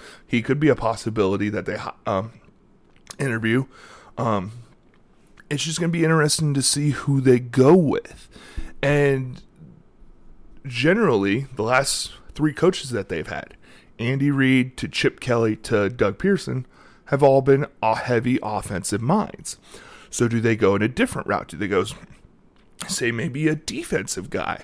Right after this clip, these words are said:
Robert Saleh, as we know, is one of the big defensive names out there, but we believe that he's tied to a different jobs. We probably, I still believe that he's gonna be the head coach of the Detroit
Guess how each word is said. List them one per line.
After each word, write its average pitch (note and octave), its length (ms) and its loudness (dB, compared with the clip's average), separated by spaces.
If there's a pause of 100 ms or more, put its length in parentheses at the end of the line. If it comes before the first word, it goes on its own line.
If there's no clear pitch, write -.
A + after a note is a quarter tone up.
(520)
Robert A2 240 -4
Saleh, F#3 380 4
as A#2+ 140 -2
we A#2+ 80 -2
know, A2+ 160 0
is B2 100 0
one A#2+ 160 0
of B2 60 2
the A#2 80 4
big A#2 400 0
defensive A#2+ 480 0
names D3+ 320 0
out C3+ 180 -6
there, B2+ 160 0
but A#2 320 2 (920)
we C#3+ 120 4
believe C3 560 0 (500)
that A#2 160 0
he's C3 220 -4
tied A2+ 420 0
to C3 200 2
a B2+ 40 2
different A#2 420 -6
jobs. E3+ 400 -4
We G#2+ 80 -10
probably, A2+ 400 -6 (420)
I - 80 -2
still B2 300 4
believe C3+ 380 4
that B2 120 2
he's A#2 240 0
gonna A#2+ 180 0
be A#2 140 0
the B2 120 2
head A2+ 220 -4
coach - 340 -4
of G#2 340 -8
the A2+ 300 -6 (260)
Detroit G#2 600 -2